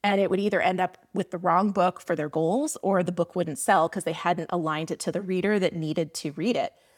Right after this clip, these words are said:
Um, and so everything we do at Book Launchers is the top quality. Like, this is not a service for people who are going, "I'm gonna, like, cheaply make a book," because this is the absolute best quality of a book you can produce. Um, and it's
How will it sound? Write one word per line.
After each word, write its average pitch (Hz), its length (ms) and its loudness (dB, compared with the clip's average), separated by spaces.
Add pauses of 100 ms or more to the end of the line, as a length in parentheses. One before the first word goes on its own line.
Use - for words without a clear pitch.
(160)
Um, 147 320 0
and 175 140 -4
so 170 320 0
everything 240 340 0
we 196 120 0
do 190 160 0
at - 120 -4
Book 220 200 -2
Launchers 151 460 -2
is 165 240 -4
the - 100 -10
top - 280 2
quality. 156 460 2
Like, - 140 -6
this 170 180 -4
is - 180 -10 (140)
not 165 160 0
a 165 60 -2
service 160 500 -4
for 156 240 0
people - 360 -2
who 170 120 -2
are 156 100 0
going, 151 220 0
"I'm 151 140 -4
gonna, 156 280 -4
like, - 220 -4
cheaply 185 380 -2
make 160 180 -4
a 156 60 -6
book," 190 360 4
because 160 340 -4 (300)
this 185 200 -6
is 175 80 -10
the 196 100 -4
absolute 180 380 -2
best 170 200 0
quality 190 380 -2
of 151 80 -4
a 151 60 -4
book - 260 -6
you 170 80 -6
can - 140 -14
produce. 196 640 0 (320)
Um, 151 260 2 (340)
and 175 540 2
it's - 200 -6